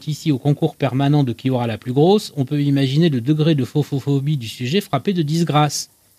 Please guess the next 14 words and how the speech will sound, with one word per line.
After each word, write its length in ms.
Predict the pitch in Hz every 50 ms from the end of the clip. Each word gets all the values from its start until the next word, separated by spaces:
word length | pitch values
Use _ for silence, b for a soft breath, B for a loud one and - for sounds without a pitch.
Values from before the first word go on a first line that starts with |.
| _ _ -
Une 120 | 147 147
disgrâce 440 | 139 165 165 165 160 160 190 165 -
toute 160 | - 160 151
relative, 520 | - - 131 139 151 151 - - 220 202
car 140 | - 160 151
c'est 140 | - - 143
bien 180 | 131 123 117 113
connu, 380 | - 156 156 175 190 214 214
c'est 180 | - - - -
pas 140 | - 147 139
la 100 | 135 120
taille 220 | - 117 110 104
qui 120 | 113 120
compte, 360 | - - 156 165 175 185 -